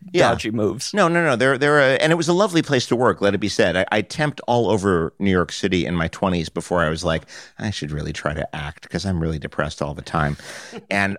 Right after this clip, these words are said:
Speaker 2: of all the places I worked, um, Scholastic was by far my favorite. I, I made the most lasting friendships there.
Speaker 1: Oh, this is lovely.
Speaker 2: Um, it was actually really nice. And we were moving, we were going to the brand new,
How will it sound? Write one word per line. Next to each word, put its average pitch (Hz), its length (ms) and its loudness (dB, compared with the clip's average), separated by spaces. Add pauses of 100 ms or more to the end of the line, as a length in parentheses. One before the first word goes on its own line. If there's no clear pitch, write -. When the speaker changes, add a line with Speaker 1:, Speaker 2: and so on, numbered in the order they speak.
Speaker 2:
of 135 240 2
all 117 260 4
the 107 100 0
places 101 440 0
I 87 140 2
worked, 90 580 0 (460)
um, 92 480 2
Scholastic 98 680 0
was 82 540 0
by 87 300 -2
far 101 340 0
my 90 160 2
favorite. 76 440 -2
I, 82 300 0
I 95 100 2
made 90 220 0
the 92 80 -2
most 95 540 0
lasting 87 580 -4
friendships 87 680 -4
there. 107 400 4
Speaker 1:
Oh, 196 460 2
this - 160 -6
is 165 160 -4
lovely. 175 440 0
Speaker 2:
Um, 95 280 2
it 120 40 2
was 123 120 2
actually 151 240 2
really 110 200 4
nice. 107 340 2 (100)
And 98 460 0 (420)
we 110 160 4
were 107 140 4
moving, 113 420 2
we 104 140 4
were 98 160 4
going 107 300 2
to 98 100 -4
the 87 140 0
brand 95 640 2
new, 82 540 2